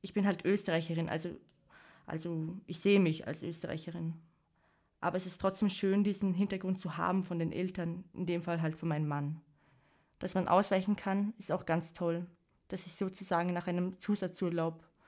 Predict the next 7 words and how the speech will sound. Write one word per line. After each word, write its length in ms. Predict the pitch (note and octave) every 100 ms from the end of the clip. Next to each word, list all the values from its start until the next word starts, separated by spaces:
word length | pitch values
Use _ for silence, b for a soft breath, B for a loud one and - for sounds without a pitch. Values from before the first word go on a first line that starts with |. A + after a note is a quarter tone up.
| b b b _
also 200 | F#3 F3
es 80 | F3+
ist 160 | F3
so 100 | F#3+ - -
wie 180 | F3+ G3+
ein 200 | F#3 F3+
Zusatzurlaub. 760 | - F3+ E3 E3 F3 E3+ E3+